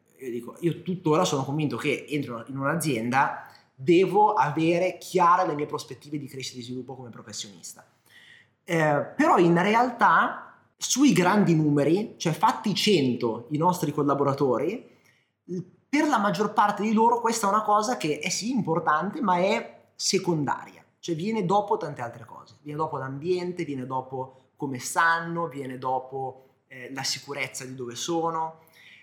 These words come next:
e ci dà una bella chiave di lettura, perché, cioè, ci fa capire che effettivamente tolti quel venti per cento di persone molto grintose, che noi chiaramente dobbiamo cercare, eh, però poi, eh, una grande parte della nostra struttura sono persone che non hanno questa enorme ambizione,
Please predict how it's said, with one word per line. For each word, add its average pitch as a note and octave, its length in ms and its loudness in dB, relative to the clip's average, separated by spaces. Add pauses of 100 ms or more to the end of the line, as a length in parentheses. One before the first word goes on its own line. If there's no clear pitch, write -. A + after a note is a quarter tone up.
e - 120 -12
ci A3+ 100 -2
dà C#4 100 0
una C#4 140 0
bella A3 180 0
chiave G3 200 0
di E3 80 2
lettura, D#3 400 0
perché, - 240 -10
cioè, E3 100 -12
ci F#3 120 -6
fa G3 120 -2
capire A3 520 -2
che D#3+ 360 0 (580)
effettivamente F#3 920 0
tolti G#3+ 500 2
quel F#3+ 460 2
venti F3 300 2
per D3+ 180 -4
cento F3 260 0
di D#3 80 -4
persone C#3 400 -4
molto F3 360 0
grintose, C#3 560 -2
che - 100 -14
noi - 100 -16
chiaramente C#3 360 -10
dobbiamo D#3 300 -4
cercare, - 760 -8 (220)
eh, - 240 -20
però - 260 0
poi, E3 340 2 (180)
eh, - 320 -20
una G3 200 0
grande B3 340 2
parte E3 280 2
della D#3+ 100 0
nostra G3 280 0
struttura G#3+ 600 0
sono F#3+ 220 0
persone A3 420 -4
che F#3+ 120 2
non A3 160 2
hanno G3 260 2
questa D#3 500 -2
enorme D#3 580 2
ambizione, C3+ 960 -4